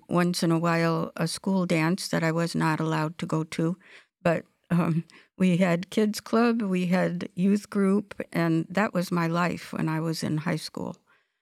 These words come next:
Um, we also had confirmation.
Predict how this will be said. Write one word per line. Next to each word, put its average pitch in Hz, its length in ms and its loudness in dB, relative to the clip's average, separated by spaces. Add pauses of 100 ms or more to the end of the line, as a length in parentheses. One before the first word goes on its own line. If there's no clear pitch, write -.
(320)
Um, 165 460 2
we 175 140 2
also 165 340 0
had 165 280 0
confirmation. 175 1040 0